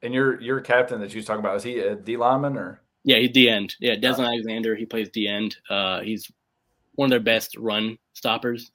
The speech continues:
Speaker 2: on the defense. He was, uh, he had, he had a right arm injury
Speaker 1: Gotcha.
Speaker 2: against West Virginia, and so he's also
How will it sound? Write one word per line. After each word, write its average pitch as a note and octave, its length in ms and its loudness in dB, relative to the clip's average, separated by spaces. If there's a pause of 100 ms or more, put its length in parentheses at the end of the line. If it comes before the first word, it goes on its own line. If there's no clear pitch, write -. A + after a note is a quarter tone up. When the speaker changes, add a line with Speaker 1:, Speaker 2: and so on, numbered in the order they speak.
(400)
Speaker 2:
on A2 120 -4
the A2 80 -2
defense. A#2 420 -4
He A#2+ 120 -4
was, A2 160 -2
uh, G2+ 260 -2 (1500)
he C#3 60 0
had, A#2+ 180 4
he C3 60 -2
had A#2+ 60 -2
a A2+ 40 2
right A2 220 4
arm G#2+ 180 -2
injury A#2 420 -2 (440)
Speaker 1:
Gotcha. - 440 -10
Speaker 2:
against A#2 240 -2
West G#2+ 140 -2
Virginia, G#2+ 380 -2
and G#2 140 -8
so A2+ 100 -6
he's A2 220 -2
also G#2 500 -2